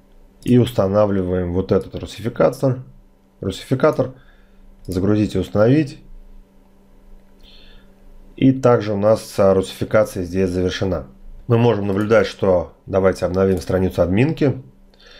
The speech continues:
Теперь мы видим, что у нас здесь все на русском. И также мы можем попасть в Community Builder отсюда. Компоненты, Community Builder.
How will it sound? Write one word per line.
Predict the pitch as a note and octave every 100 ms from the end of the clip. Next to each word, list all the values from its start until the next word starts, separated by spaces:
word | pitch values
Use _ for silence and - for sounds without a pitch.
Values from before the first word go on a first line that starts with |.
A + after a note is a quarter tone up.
| - - - - - - - -
Теперь | - - B2+ G#2+
мы | G2+
видим, | G#2+ F#2+
что | F#2 G#2 G2
у |
нас | G2+ F2
здесь | F2 F2+
все | - G2
на | G2+
русском. | D3+ E3+ - C#3+ C3
И | A#2+
также | - B2 G#2+ G#2
мы |
можем | G#2 G2+ F#2+
попасть | G#2 - A2 G2+
в | G#2
Community | G2 G2 F2+ F#2
Builder | C3+ A#2+ G#2
отсюда. | - A2+ F2+ E2
Компоненты, | - F#2 F2 A2+ C#3 D#3 B2+
Community | - G2+ G2+ F#2+ F2 F#2+ G#2+
Builder. | D3+ C#3 B2